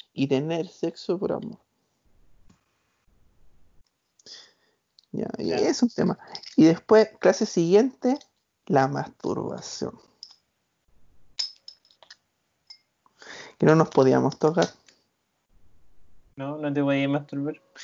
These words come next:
Speaker 2: ¿Tú
Speaker 1: No,
Speaker 2: ves?
Speaker 1: no voy a masturbar porque, eh, nos decía, "Científicamente está comprobado que el hombre tiene como petardo en los cocos". <laughs> Entonces, <laughs>
Speaker 2: <laughs> Ya.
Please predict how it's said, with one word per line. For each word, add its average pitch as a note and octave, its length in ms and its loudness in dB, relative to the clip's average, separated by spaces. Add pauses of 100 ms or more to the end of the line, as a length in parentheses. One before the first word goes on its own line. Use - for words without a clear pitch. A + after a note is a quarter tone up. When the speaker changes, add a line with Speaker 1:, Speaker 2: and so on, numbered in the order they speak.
(220)
Speaker 2:
¿Tú E3+ 100 4
Speaker 1:
No, D3 80 10
Speaker 2:
ves? D#3 100 8
Speaker 1:
no C3 120 8
voy B2 120 4
a - 100 -18
masturbar E3 460 4
porque, A#2+ 400 2
eh, C3 200 -6
nos C#3 200 0
decía, B2+ 440 -4
"Científicamente D3+ 720 -6
está D#3+ 140 -2
comprobado F3 480 -2
que C3+ 80 -2
el C3 80 2
hombre D#3+ 280 0 (140)
tiene D#3+ 180 -2
como D#3 280 -2
petardo F3+ 500 2
en F#3+ 80 -2
los F#3+ 120 -8
cocos". - 340 -2
<laughs> - 640 -14
Entonces, - 320 2 (320)
<laughs> - 800 2
Speaker 2:
<laughs> - 2250 0
Ya. F#3+ 360 6